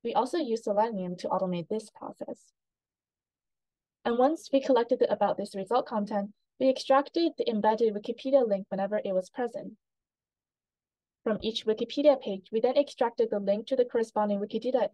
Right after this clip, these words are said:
Wikidata entry by clicking on the Wikidata item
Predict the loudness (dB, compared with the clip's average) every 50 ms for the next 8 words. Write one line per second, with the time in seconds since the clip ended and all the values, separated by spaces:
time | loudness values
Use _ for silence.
0 | _ _ _ -4 -4 -2 0 2 2 2 2 2 0 -2 -4 -4 -4 -6 -6 -6
1 | -8 -14 -20 _ _ _ -2 -2 -2 2 2 2 4 4 0 0 0 0 0 0
2 | 0 -2 -4 -4 -4 -2 0 2 0 0 0 2 2 2 2 2 0 0 -4 -8